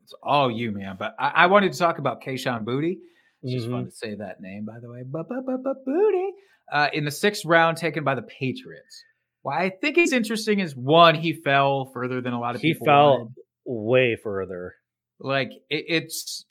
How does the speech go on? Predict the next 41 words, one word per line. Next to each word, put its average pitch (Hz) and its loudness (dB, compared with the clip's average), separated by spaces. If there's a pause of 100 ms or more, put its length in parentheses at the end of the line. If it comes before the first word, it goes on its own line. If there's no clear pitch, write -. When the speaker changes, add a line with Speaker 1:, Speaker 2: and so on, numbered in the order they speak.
Speaker 1:
I 233 2
was 151 2 (120)
reading 151 0
that 135 0
he 156 -4
was, 139 -4
you 127 -6
know, 113 -4 (100)
oh, 165 -6
end 202 0
of 214 -2
day 214 4
two 214 -2
guy 151 4
for 104 -20
sure. 87 -14
<laughs> - -20
And 135 -4
then 208 6
it 214 4
gets 143 2
to 196 6
Speaker 2:
Mm-hmm. 190 6
Speaker 1:
round 180 6
six, 175 0
and, 135 -6 (500)
and 135 -4
he's 143 -8
there, 170 0
and 147 0
he's 127 -6
taken 175 -4
by 151 0
the 123 -4
Patriots. 143 -8
Why 180 4
I 180 0
think 175 -6
it's 147 -12
so - -6
interesting 165 -10